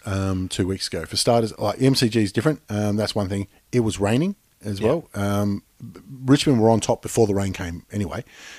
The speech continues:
Speaker 1: Um, but I think that, uh, Brisbane now have got, okay, we left a couple of tool, tricks in the shed. We can change
Speaker 2: Yeah.
Speaker 1: things up now.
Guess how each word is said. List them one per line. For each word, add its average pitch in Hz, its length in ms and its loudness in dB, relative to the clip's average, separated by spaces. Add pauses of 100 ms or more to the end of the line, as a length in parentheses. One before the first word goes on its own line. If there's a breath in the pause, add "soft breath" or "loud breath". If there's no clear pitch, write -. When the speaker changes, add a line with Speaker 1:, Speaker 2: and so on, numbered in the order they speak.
(160 loud breath)
Speaker 1:
Um, 110 320 0 (200)
but 120 100 -2
I 117 60 -4
think 175 280 0
that, 143 200 -2 (100)
uh, 113 480 -2 (500)
Brisbane 120 380 2
now 110 400 2 (380 soft breath)
have 107 160 -4
got, - 160 0
okay, 101 440 -4 (600)
we 113 180 -2
left 135 240 2
a 123 60 -6
couple - 280 0
of 117 60 0
tool, - 360 2
tricks - 220 -2
in 127 60 0
the 117 60 2
shed. 151 220 2 (540 loud breath)
We 131 400 -4
can 113 360 -2
change 131 200 4
Speaker 2:
Yeah. - 40 -4
Speaker 1:
things 113 140 0
up 110 80 -2
now. 101 120 -6